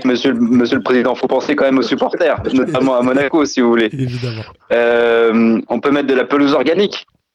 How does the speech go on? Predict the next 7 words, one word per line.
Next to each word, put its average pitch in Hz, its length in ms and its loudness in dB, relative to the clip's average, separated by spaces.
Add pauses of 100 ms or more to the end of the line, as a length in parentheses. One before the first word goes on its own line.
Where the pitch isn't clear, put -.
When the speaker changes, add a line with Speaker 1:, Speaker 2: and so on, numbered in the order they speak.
(320)
Speaker 1:
Utiliser 123 440 0
les, 123 300 2
plutôt 131 320 -2
que 113 80 -2
les 120 80 2
pelouses, 127 460 0
euh... 104 760 0